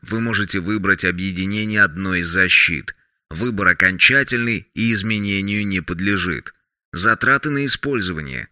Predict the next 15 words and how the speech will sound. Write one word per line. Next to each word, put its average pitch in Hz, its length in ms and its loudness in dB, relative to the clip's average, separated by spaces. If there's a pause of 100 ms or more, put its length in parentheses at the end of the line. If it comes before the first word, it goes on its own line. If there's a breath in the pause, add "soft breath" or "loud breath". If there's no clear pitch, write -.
(140)
триста 120 420 0
единиц 98 540 -2
сосредоточения. 90 1120 0 (300)
Время 110 440 -2
каста — 113 480 4
десять 90 440 -2
секунд. - 560 -6 (240)
Время 139 360 -2
действия 110 520 0
заклинания — 113 760 2
тридцать 107 500 -2
минут. 98 500 -4 (260)
Использование 120 920 -2 (140)
один 98 440 4
раз 107 400 8